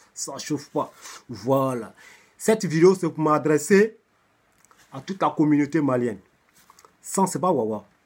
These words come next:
Sans retarder. J'ai frappé. Ouais. Donc, famille, partagez cette vidéo.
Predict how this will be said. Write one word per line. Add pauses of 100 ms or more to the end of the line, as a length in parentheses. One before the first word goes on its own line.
(420)
Sans
retarder. (960)
J'ai
frappé. (1120)
Ouais. (600)
Donc,
famille,
partagez
cette
vidéo.